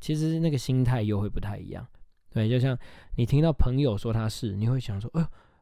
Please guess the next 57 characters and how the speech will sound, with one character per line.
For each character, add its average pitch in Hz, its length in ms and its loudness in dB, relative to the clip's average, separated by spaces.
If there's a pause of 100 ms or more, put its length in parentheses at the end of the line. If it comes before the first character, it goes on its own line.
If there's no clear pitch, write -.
很 117 220 -4
惊 143 220 2
讶。” 147 160 2
但 131 120 0
是 127 240 0
觉 113 180 -4
得 113 120 0
说 107 220 -4
：“哦， 120 140 -2
好， 107 300 -4
那 123 100 0
就 127 140 -2
祝 120 160 -2
你 95 100 -2
幸 95 280 -6
福。” - 200 -12 (540)
那 185 100 4
你 160 100 8
如 139 120 8
果 139 80 8
听 127 160 4
到 131 180 4 (140)
兄 131 260 0
弟 123 160 2
姐 92 160 -6
妹， 95 140 -6
哎， 120 100 0
你 113 140 0
的 107 160 -2
哥 117 180 0
哥 113 200 0
好， 107 200 -4
跟 127 140 0
你 117 80 4
说， 104 260 -4
你 117 60 -2
就 131 80 -6
：“啊， 170 180 2 (1000)
呃， 143 140 -2
怎 120 140 0
么 120 60 4
办？” 127 200 4 (140)
就 143 100 0
是 143 120 0
开 147 180 0
始 131 100 2
会 117 120 0
替 135 120 0
他 117 120 0
担 104 200 0
心， 98 380 -4 (160)
你 - 240 -10
懂 101 160 -4
吗？ 95 100 -4
就 113 140 0
是， 117 260 -2
呃， 107 200 -4